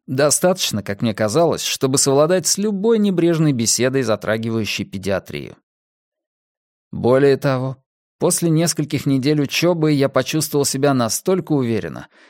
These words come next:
что принял приглашение Грейнджера на ланч в больнице. Встретив меня в вестибюле, он тут же представил меня дежурной регистраторше. «Это доктор Уильямс, мой друг из Лос-Анджелеса,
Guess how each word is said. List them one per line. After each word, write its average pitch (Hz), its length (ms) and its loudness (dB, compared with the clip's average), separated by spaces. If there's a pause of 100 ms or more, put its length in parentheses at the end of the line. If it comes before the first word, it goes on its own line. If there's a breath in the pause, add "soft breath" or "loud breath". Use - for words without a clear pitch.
что - 240 -2
принял 160 480 2
приглашение 131 720 2
Грейнджера 151 640 2
на 123 180 0
ланч 107 360 -4
в 110 60 -8
больнице. 113 760 -4 (1120)
Встретив - 480 -4
меня 131 220 2
в - 20 -2
вестибюле, 123 800 0
он 139 240 0
тут 160 220 -4
же 160 100 -4
представил 135 540 0
меня 131 220 2
дежурной 123 600 0
регистраторше. - 920 -4 (500)
«Это 117 520 0
доктор 180 420 2
Уильямс, 143 680 0
мой 127 240 -2
друг 151 300 -2
из 143 80 -2
Лос-Анджелеса, 107 1160 -2